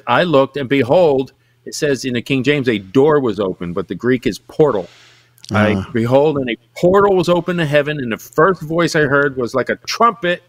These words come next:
Speaker 1: talking with me, which said, 'Come up here.'" And I will show you the things which must be hereafter.
Speaker 2: Right.
Speaker 1: So right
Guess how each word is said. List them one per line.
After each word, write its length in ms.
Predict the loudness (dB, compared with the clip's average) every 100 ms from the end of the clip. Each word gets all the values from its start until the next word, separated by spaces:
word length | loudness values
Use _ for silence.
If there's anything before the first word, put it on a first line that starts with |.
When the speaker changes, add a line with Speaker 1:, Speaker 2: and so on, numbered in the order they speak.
| _ _ _ _ _
Speaker 1:
talking 400 | 0 0 0 -2
with 160 | -2 -2
me, 240 | -2 0
which 160 | 0 0
said, 300 | -2 -4 -2
'Come 200 | -2 0
up 160 | -2
here.'" 300 | -2 -4 -4 -8 _ _ _ _ _ _ _ _ _ _ _ _ _ -8
And 100 | -4
I 40 |
will 120 | -4
show 280 | -4 0 2
you 160 | 2 2
the 120 | 0
things 400 | 0 -2 -2 0
which 200 | 0 0
must 340 | -4 -4 -2
be 280 | 0 0 0
hereafter. 720 | 0 0 2 2 0 -4 -12 -6
Speaker 2:
Right. 400 | 0 0 0 -4 -10
Speaker 1:
So 240 | -4 -2 0
right 340 | 2 2 0